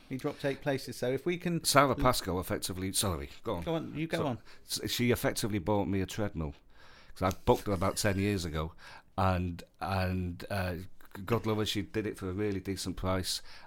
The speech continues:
Speaker 2: and we filled it out. And with, with my winnings, I bought a, a, bought a treadmill, which lasted me a good few years. So, thank you for s-,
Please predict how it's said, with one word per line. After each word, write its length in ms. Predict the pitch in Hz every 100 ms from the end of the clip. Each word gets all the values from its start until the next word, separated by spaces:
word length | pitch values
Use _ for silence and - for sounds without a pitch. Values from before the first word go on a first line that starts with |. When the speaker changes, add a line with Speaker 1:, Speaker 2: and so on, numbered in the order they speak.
| -
Speaker 2:
and 260 | 90 90
we 80 | 90
filled 380 | 82 - 113 101
it 80 | 85
out. 280 | 90 95 - - - -
And 220 | 90 98
with, 260 | 104 98 -
with 180 | 110 95
my 180 | 95 95
winnings, 360 | 101 92 85
I 40 | 90
bought 280 | 92 82
a, 360 | 90 90 87 -
a, 220 | 90 87 - -
bought 180 | 98
a 100 | -
treadmill, 420 | - 104 123 123 127 - -
which 280 | 95 80 -
lasted 300 | 95 - -
me 80 | 90
a 40 |
good 160 | 82 101
few 180 | - 120
years. 440 | 117 151 139 - - -
So, 180 | - - - - - - - -
thank 200 | 101 95
you 80 | 101
for 120 | -
s-, 160 | 101